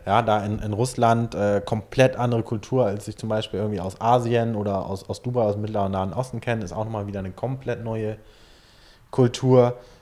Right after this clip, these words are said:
Plus dann zu sehen, dass das, was wir machen, dort Ergebnisse generiert. Also wir Fortschritt generieren. Wir sehen, dass die Leute anfangen, unsere Fans zu werden,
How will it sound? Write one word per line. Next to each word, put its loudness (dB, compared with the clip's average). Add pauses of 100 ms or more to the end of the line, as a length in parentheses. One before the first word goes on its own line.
(180)
Plus 2
dann 2
zu -6
sehen, 2
dass -4
das, 2
was -2
wir 4
machen, -2 (640)
dort 2 (520)
Ergebnisse -4
generiert. -10 (300)
Also -8
wir -2
Fortschritt -4
generieren. -4
Wir -6
sehen, -4
dass -10
die -10
Leute -4
anfangen, -6
unsere -8
Fans -8
zu -10
werden, -8